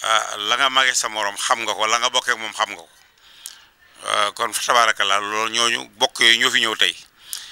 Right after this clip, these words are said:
Bokk yooyu nag ñëw gi ñu fi ñëw tey dañoo am cër ci Serigne Touba bu mag, muy Cheikh Modou Yeddaali sa turandoo. Muy jëmm joo xamante ni ñi am luñ ci settantal dañuy wax ni mooy taawu Xaadimu Rasuul.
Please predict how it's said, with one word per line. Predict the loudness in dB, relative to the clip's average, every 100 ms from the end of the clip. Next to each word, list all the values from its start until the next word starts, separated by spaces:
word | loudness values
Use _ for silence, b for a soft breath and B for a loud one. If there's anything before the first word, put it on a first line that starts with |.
| B -2
Bokk | 0
yooyu | 4 4
nag | 4 0
ñëw | -2
gi | 0
ñu | -2
fi | 0
ñëw | 0
tey | 2 0
dañoo | 0 0 0
am | -2
cër | -4 -6
ci | -4
Serigne | -2 -2 -2
Touba | 0 -2
bu | -2 -10 -2
mag, | -2 -2 -10 -10 b b b b b b
muy | -8 -2
Cheikh | 2 2
Modou | 0 2
Yeddaali | 2 4 2
sa | 0 -6
turandoo. | -4 -6 -6 -10 B B B B B B B B B B B -14
Muy | -6 -2 -2 0
jëmm | 0 0 0
joo | 0
xamante | 2 0 -2 -4
ni | -4 -4 -8 B B B B B _
ñi | -12 0 2
am | 2 0 -2 -10 -12
luñ | -8 -6
ci | 0 2
settantal | 2 0 -4 -2 -2
dañuy | 0
wax | 0 0
ni | -4
mooy | -4 -4
taawu | 2 2
Xaadimu | 4 2 2 -2
Rasuul. | -4 -4